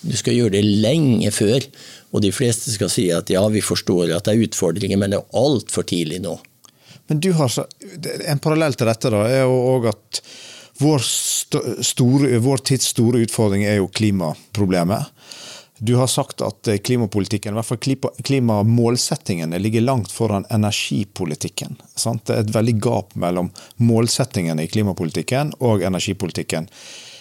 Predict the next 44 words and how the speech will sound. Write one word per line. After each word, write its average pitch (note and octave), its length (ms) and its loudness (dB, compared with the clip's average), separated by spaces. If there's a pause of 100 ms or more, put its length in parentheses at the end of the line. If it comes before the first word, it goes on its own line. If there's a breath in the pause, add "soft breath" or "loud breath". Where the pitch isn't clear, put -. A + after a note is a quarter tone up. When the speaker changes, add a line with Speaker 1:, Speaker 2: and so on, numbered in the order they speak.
(220 loud breath)
Speaker 2:
Ka-, - 240 -6
jeg, C3+ 140 0 (160)
jeg C#3+ 100 2
skjønner D3 240 2
at D3 80 -4
det C3 80 2
er G#2 60 -2
et G#2+ 80 0
veldig A2+ 180 2
stort A#2+ 160 0
spørsmål, A2 460 -2
men G#2 180 -4
kan - 160 0
du B2+ 80 2 (320)
nevne C3 720 2
noen C#3+ 500 -2
stikkord - 480 -4
som A2 160 -2
du A2+ 80 0
tenker A#2 640 -2 (1300 loud breath)
krever B2 480 0
helt A#2+ 320 -2
nødvendig G#2 380 4
lederskap G2 580 0
i G2+ 80 2
energipolitikken G#2 800 0
for A2+ 160 0
å - 20 0
sikre A2+ 380 0
oss - 80 0
at F#2 240 -2
vi G#2 80 4
har G#2+ 220 4
en, F#2 180 0
den G#2+ 240 2
energipolitikken F#2 800 0
som F#2+ 160 -2
skal G2 160 0
bringe F2+ 240 2
oss - 80 -2
inn G2 240 0
i E2+ 160 0
neste E2 400 -2
fase? E2 400 -2